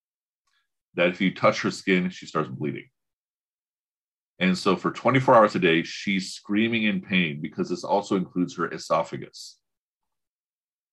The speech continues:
So to feed, she would have to have super, super soft liquid. Okay? And all day long, her parents and whoever else the caregivers were would have to put gauze bandages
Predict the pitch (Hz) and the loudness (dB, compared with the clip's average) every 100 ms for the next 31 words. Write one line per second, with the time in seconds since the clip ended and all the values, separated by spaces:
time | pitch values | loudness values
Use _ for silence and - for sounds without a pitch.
0 | _ - - 95 - 92 - - 147 135 | _ -8 2 2 2 -12 -2 2 6 6
1 | 110 104 110 _ _ _ - - 110 104 | 6 4 -2 _ _ _ -8 0 2 4
2 | 104 95 95 92 87 - - - - 151 | 2 2 0 -2 -2 -8 -14 -14 -8 -2
3 | 156 143 127 - 123 113 101 - 101 95 | 2 4 2 2 -2 0 -2 -2 2 2
4 | - 85 80 - 53 - _ _ _ _ | 2 -4 -6 -8 -16 -16 _ _ _ _
5 | _ _ _ _ - - - _ _ _ | _ _ _ _ -12 -12 -14 _ _ _
6 | _ _ _ _ _ _ _ _ _ - | _ _ _ _ _ _ _ _ _ 0
7 | 95 90 - 110 120 131 139 117 104 98 | 0 2 4 8 8 6 4 4 4 2
8 | 95 95 82 - 95 101 95 90 87 87 | 0 -4 -8 -2 -2 -2 -6 -8 -2 0
9 | 87 87 85 - - 90 82 71 67 - | 2 0 -2 -10 -4 -4 -2 -6 -8 -10
10 | 71 65 - _ _ _ - 90 110 - | -12 -12 -14 _ _ _ -8 0 2 2
11 | 95 98 98 90 82 101 107 113 101 87 | -2 0 0 -2 -2 4 8 6 4 0
12 | 98 101 90 76 76 73 | 0 0 -2 -4 -10 -12